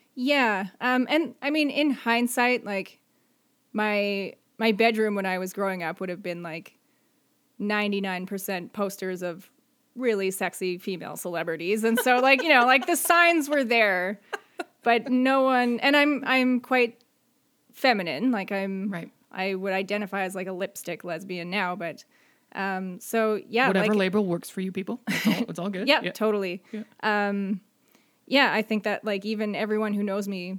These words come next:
Speaker 1: they're all quite shocked. Like, there were not really any signs other than, you know, in hindsight, I'm like, "Yeah, I've always kind of gravitated towards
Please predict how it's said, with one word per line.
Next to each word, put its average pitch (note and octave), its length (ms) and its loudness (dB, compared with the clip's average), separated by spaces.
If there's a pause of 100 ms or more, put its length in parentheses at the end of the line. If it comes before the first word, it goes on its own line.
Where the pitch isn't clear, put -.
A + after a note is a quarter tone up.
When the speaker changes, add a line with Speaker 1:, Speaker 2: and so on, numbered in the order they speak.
Speaker 1:
they're G#3 200 0
all A3 140 4
quite G#3 240 -4
shocked. - 400 -6
Like, F3+ 160 -8
there G3+ 160 -4
were G3+ 420 -4 (360)
not G#3+ 260 0
really G3+ 380 -2
any F#3+ 240 -8
signs F3 560 -10
other F#3 240 -8
than, F3 400 -12 (760)
you G3 120 -10
know, F3 300 -8
in A3+ 200 -2
hindsight, G#3 500 -2
I'm G3+ 100 -4
like, G3 200 -10
"Yeah, G4 100 -2
I've C#4+ 140 0
always A3+ 280 0
kind G3+ 220 -8
of F3 80 -14
gravitated F#3 600 -6
towards F#3 500 -10